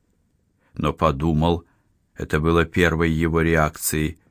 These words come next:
что не хочет иметь с этим делом ничего общего.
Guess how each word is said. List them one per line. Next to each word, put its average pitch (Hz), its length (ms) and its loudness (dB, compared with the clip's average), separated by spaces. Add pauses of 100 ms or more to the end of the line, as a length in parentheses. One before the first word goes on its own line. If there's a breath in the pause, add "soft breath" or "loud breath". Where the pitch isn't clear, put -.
(440)
что - 300 0
не 104 160 6
хочет 104 500 0
иметь 98 340 2
с - 120 0
этим 92 360 2
делом 95 520 4
ничего 117 640 0
общего. - 640 -4